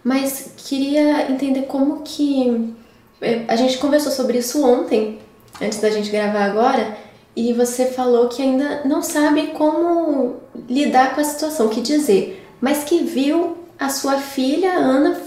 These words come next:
é, sendo movida por Deus. E eu queria saber como que foi esse processo todo, desde que vocês tiveram que enfrentar a realidade da doença da Aurora e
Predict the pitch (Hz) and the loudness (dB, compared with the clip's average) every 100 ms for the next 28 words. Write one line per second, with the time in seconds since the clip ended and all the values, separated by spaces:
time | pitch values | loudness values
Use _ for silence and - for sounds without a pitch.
0 | - - - 269 262 254 247 226 226 - | -16 -20 -10 -4 0 2 4 2 0 -2
1 | 269 285 277 339 339 285 302 - 359 226 | 0 2 4 2 2 0 -2 -2 -2 2
2 | 254 262 - - - - - _ - 240 | 2 2 0 -6 -12 -20 -20 _ 0 2
3 | 247 285 302 339 262 294 - 294 330 311 | 2 0 2 0 -2 -2 0 0 0 -4
4 | - 262 247 247 240 240 233 233 226 - | 0 2 2 2 0 0 0 0 0 -4
5 | - 226 220 240 240 240 - - - _ | -4 2 4 4 2 -4 -10 -20 -20 _
6 | 185 247 277 294 277 254 240 233 220 220 | 2 4 4 2 -2 -2 0 0 2 0
7 | 220 220 233 226 226 226 220 214 214 - | 0 0 -2 0 -4 -2 0 0 0 -4
8 | - - - 208 214 214 208 202 202 202 | -12 -20 -10 -2 -2 0 0 0 -2 -2
9 | 226 226 214 214 208 233 226 214 233 277 | 0 0 0 0 2 2 2 2 2 0
10 | - 220 208 208 202 208 269 320 320 - | 0 0 0 2 2 2 2 0 -2 -8
11 | - - _ - 254 | -16 -20 _ -4 -2